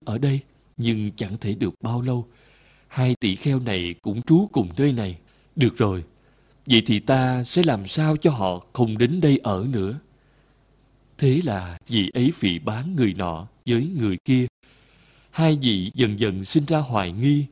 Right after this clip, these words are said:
và suy nghĩ, "Dẫu sao cũng có thể như vậy." Và mất lòng tin, chư vị tránh mặt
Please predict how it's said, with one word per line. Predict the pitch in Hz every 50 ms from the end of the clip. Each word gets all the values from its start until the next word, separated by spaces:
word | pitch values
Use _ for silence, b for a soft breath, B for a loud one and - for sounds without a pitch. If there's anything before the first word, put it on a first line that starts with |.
| b b b b b -
và | - 120 113 101 92 87 85 87
suy | - - 147 151 147
nghĩ, | 139 113 107 90 90 92 120 147 b b b b b b b b b b b _ _ _ _ _ _ _ _ _ _ -
"Dẫu | 127 98 85 92 120
sao | - - 131 113 110 110 110 107 110 _
cũng | - 123 101 98
có | - 175
thể | 165 - 98 85
như | 98 127 135 151 135 127
vậy." | 127 110 90 85 90 - _ b b b b b b b b b b b b b b _ -
Và | 123 120 110 104 101 101 98 101
mất | 143 214 - - -
lòng | 120 101 90 90 -
tin, | - 139 135 135 127 - b b b b b b b _ _
chư | - 147 127 120 110
vị | 107 101 87 85 87 85 85 _ -
tránh | 135 120 147 185 196 147
mặt | 107 -